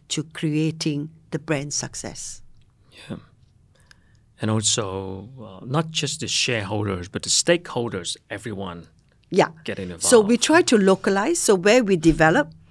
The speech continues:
Speaker 1: we will try to recruit from the local. And we recruit them either by apprenticeship, learn on the job for a short month to see whether they like it.
Speaker 2: Hmm.
Speaker 1: Internship, they come like students. We have got internship from the universities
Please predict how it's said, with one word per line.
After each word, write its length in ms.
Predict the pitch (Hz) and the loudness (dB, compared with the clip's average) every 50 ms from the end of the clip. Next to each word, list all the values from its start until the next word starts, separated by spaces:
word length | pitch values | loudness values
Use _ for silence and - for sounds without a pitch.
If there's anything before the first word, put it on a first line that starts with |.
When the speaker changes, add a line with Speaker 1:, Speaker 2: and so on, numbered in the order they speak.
| _ - _ _ _ _ _ _ | _ -20 _ _ _ _ _ _
Speaker 1:
we 120 | 202 208 196 | 6 6 6
will 120 | 190 180 | 6 4
try 240 | 185 - 247 247 247 | 2 2 0 0 0
to 120 | 208 202 170 | 0 0 0
recruit 500 | 180 170 165 165 - - 233 - - - | 0 -2 -2 -2 -2 0 0 0 -2 -6
from 220 | - 156 165 165 | -8 -6 -4 -2
the 100 | 156 151 | -2 -2
local. 460 | 147 151 156 160 - 170 156 156 156 - - _ _ _ _ _ - - - _ _ _ _ _ _ _ _ _ _ _ _ _ _ - | -4 -4 -6 -6 -6 -6 -6 -6 -8 -12 -20 _ _ _ _ _ -18 -18 -18 _ _ _ _ _ _ _ _ _ _ _ _ _ _ 0
And 240 | 160 170 175 170 | 2 2 2 2
we 120 | 175 185 185 | 2 0 0
recruit 460 | 175 196 180 - - 269 233 175 - | 0 -2 -4 -4 -2 -2 -2 0 0
them 200 | 233 233 220 - - | -2 -2 -2 -2 0
either 240 | 160 180 180 202 202 - _ | 0 0 0 -4 -6 -8 _
by 260 | - - 147 147 - 156 - | 0 2 2 2 2 -2 -4
apprenticeship, 720 | 165 160 165 - 196 214 180 - 220 - - 349 381 - - _ _ _ _ _ _ _ _ _ _ _ _ _ _ _ - | -6 -4 -2 -2 -2 -2 -2 -2 -4 -2 -2 -2 -4 -4 -8 _ _ _ _ _ _ _ _ _ _ _ _ _ _ _ -2
learn 220 | 156 165 175 180 | 0 2 2 0
on 80 | 165 147 | 0 -4
the 100 | 139 135 | -6 -6
job 300 | 156 - 190 214 - - | -4 -4 -4 -4 -4 -6
for 100 | - 147 | -6 -6
a 40 | |
short 240 | - - - - - | -4 -4 -4 -4 -4
month 160 | 160 190 226 190 | -6 -6 -4 -4
to 40 | 147 | -4
see 140 | - 190 | -4 -4
whether 160 | 165 160 160 156 147 | -4 -4 -2 -2 -2
they 60 | 135 | -4
like 220 | 143 147 156 - | -4 -6 -6 -6
it. 120 | 285 349 - _ _ _ _ _ - - | -8 -8 -8 _ _ _ _ _ -10 -4
Speaker 2:
Hmm. 220 | 123 107 104 98 101 - - | -2 -2 -2 -2 -6 -4 0
Speaker 1:
Internship, 720 | 240 277 277 285 277 - 214 202 214 - - 302 359 381 _ _ _ _ _ _ _ _ _ _ | 4 4 4 4 4 2 2 2 2 0 2 0 0 -2 _ _ _ _ _ _ _ _ _ _
they 80 | 175 | -4
come 300 | 160 165 - 185 180 180 | -4 -2 -4 -4 -4 -4
like 120 | 175 147 170 | -4 -4 -6
students. 580 | - - - 165 151 151 170 202 - - - | -6 -4 -2 -2 -2 -2 -4 -8 -8 -10 -6
We 120 | - 175 156 | -4 -6 -4
have 240 | 160 160 156 160 - | -4 -6 -6 -4 -6
got 200 | 160 139 160 - | -6 -6 -6 -4
internship 500 | - 196 185 180 185 180 175 - 180 - | -6 -6 -4 -4 -4 -4 -4 -6 -6 -8
from 120 | 165 139 | -8 -8
the 100 | 135 135 | -8 -10
universities 880 | 127 143 170 170 170 165 - 156 156 165 - 156 160 165 160 160 - | -4 0 0 2 2 2 0 -2 -4 -4 -6 -6 -4 -4 -4 -4 -8